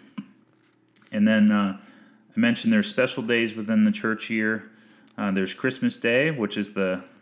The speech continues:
uh, celebration of Christ's birth. There's a Feast of Epiphany that I mentioned. That's, uh, the visit of the Magi to worship Christ, and it shows Christ as the Savior of all nations.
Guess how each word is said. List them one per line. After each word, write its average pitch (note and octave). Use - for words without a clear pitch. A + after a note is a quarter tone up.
uh, F#2+
celebration G2+
of F#2+
Christ's F2+
birth. B2
There's F#2+
a F#2
Feast G#2+
of F#2
Epiphany C3+
that A#2+
I A2+
mentioned. A2
That's, F2+
uh, F2+
the F2+
visit F#2+
of F2+
the F2+
Magi G#2+
to G2+
worship G2+
Christ, A2
and G2+
it -
shows G2+
Christ G2+
as F#2
the F#2
Savior G2+
of F#2
all F2
nations. F#2+